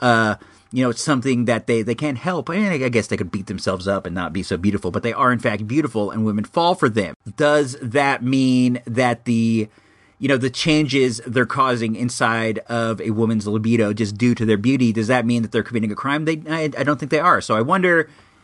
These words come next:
if one can say that Star Fox is committing a crime. I think what's happening is terrible, but much like a Brad Pitt or an Icy Robots type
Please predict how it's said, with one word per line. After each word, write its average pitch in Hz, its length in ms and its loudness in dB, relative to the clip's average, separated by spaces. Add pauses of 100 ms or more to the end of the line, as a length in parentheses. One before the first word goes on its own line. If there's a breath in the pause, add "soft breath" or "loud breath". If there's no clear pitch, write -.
(220 soft breath)
if 160 460 0 (480 soft breath)
one 147 400 0
can 143 180 -2
say 123 720 2
that 117 840 -2
Star 226 400 0
Fox 113 380 -2
is 113 160 -4
committing 107 340 -2
a 90 40 -10
crime. 101 280 -2
I 101 60 -2
think 160 160 -4
what's 131 160 0
happening 127 260 0
is 107 100 -4
terrible, 160 480 -2 (420 soft breath)
but 139 420 0 (440 soft breath)
much 160 320 0
like 190 140 0
a 165 40 -4
Brad 160 360 0
Pitt 175 440 2
or 147 380 4
an 139 320 0
Icy 143 240 0
Robots 190 420 0
type 156 580 2